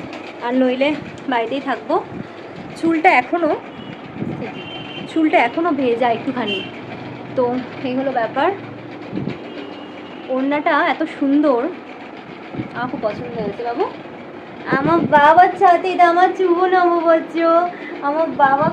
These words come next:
কত সুন্দর করে ছান টান করে পৈকা হয়ে গেছে, পৈকা হয়ে গেছে। ও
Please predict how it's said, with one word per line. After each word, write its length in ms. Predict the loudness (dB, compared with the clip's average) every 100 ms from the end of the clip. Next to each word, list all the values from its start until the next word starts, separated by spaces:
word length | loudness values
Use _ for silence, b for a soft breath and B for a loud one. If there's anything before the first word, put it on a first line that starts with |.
| -2
কত 260 | -4 -4
সুন্দর 460 | -4 -6 -8 -8 -8 -6
করে 200 | -6 -6 -2
ছান 260 | 0 0
টান 200 | 0 -2 -2
করে 140 | -8 -8 -8
পৈকা 460 | -6 -4 0 0
হয়ে 300 | 0 -2 -2
গেছে, 760 | -4 -4 -6 -8 -8 -6 -6 -6 -10 -12 -10
পৈকা 640 | -8 -8 -6 -2 2 2 2
হয়ে 240 | 2 2
গেছে। 400 | 2 -2 0 0
ও 200 | 2 0